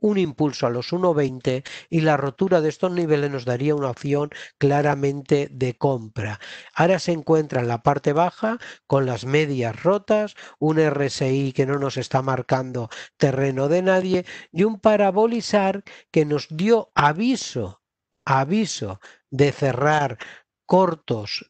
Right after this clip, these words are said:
es decir, de cerrar eso, esos, eh, esas ventas y que hoy nos está intentando dar información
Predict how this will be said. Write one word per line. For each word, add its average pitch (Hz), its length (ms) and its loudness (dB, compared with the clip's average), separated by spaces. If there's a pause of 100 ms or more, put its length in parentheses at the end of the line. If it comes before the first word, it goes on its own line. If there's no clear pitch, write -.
(120)
es 143 180 0
decir, 139 440 0
de 127 120 0
cerrar 135 580 -2 (360)
eso, 170 400 -2
esos, 180 480 -4 (280)
eh, 170 260 2
esas 156 400 -4
ventas 226 640 2 (220)
y 190 180 0
que 160 280 0
hoy 233 320 2
nos 165 400 -2
está - 380 2
intentando 185 800 0
dar 185 180 2
información 170 880 -2